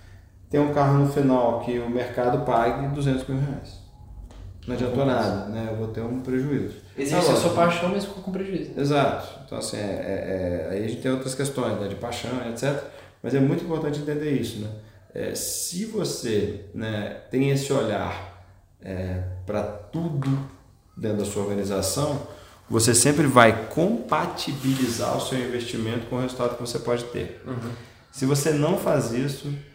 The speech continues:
Speaker 1: né, você vai vender alguma coisa que provavelmente não vai ter todo o valor que o mercado, né, que você gostaria de ter,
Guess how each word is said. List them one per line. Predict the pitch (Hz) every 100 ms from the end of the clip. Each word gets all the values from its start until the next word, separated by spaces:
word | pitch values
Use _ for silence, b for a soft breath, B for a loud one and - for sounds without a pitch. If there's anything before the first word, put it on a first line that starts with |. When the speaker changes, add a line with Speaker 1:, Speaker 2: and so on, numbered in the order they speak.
| B B _
Speaker 1:
né, | 110
você | 107 117
vai | 117
vender | 120 113 117
alguma | 120 123 120
coisa | 117 110 113 120 120 120 - - -
que | -
provavelmente | - 120 120 117 113 113
não | 120
vai | 120 117 113
ter | 117
todo | 113 117
o | 117
valor | 110 110 110
que |
o | 117
mercado, | 117 110 113 110 113
né, | 113
que | -
você | 110
gostaria | 113 113 101 107 107
de | 113
ter, | 117 113 139 -